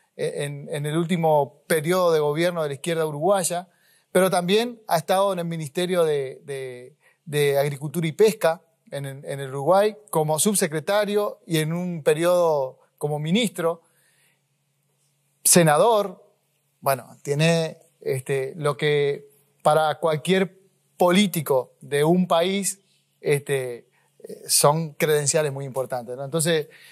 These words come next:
bienvenido, Andrés, a esta entrevista. Hoy vamos a estar conversando un poco de su vida, pero su vida vinculada,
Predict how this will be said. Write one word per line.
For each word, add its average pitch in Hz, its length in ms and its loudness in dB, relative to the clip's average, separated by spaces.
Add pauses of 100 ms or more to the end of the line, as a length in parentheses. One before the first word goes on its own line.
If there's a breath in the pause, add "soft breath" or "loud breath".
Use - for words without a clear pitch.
(100 loud breath)
bienvenido, 170 500 4
Andrés, 180 400 2
a 165 80 2
esta 156 160 -6
entrevista. 175 540 0
Hoy 180 140 4
vamos 185 260 -2
a - 20 -4
estar 185 240 -2
conversando 175 540 -4
un 160 80 -8
poco 175 400 -4 (220)
de 151 120 0
su 165 160 2
vida, 185 420 4 (640)
pero 175 200 4
su 196 140 4
vida 240 240 4
vinculada, 190 840 -2